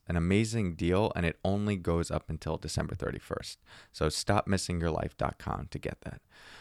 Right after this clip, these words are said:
All right, I will talk to you tomorrow, and, uh, check out and try Two Feet, One Breath. Until then,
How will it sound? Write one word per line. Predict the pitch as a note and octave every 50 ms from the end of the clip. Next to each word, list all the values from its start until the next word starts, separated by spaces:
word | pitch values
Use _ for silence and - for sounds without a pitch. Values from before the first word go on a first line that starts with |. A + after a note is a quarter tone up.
| - - -
All | - G#2+
right, | C#3+ E3+ - - - _ - - - -
I | - G#2+
will | G#2 A2+
talk | G#2+ - A2+ A2 -
to | - -
you | A#2
tomorrow, | A2 A2 A2+ B2 C3+ D3 D#3 E3 E3 - _ _ -
and, | A2 A2 A2 G#2+ A2 A2
uh, | G#2+ G#2+ A2 A2 A2+ - _ _ _ _ -
check | - - A#2+ A#2+ -
out | B2+ A#2+ A#2+ A#2+ B2 - -
and | A#2 A2
try | - - A#2 A#2 A#2+ A#2+ A#2+ A#2+ A#2+
Two | - - B2
Feet, | A#2 - C3 A#2+ -
One | A2+ A#2+ A#2+
Breath. | A#2 C3 E3 D#3 -
Until | F#2+ - - D3+
then, | C#3 G#2 E2+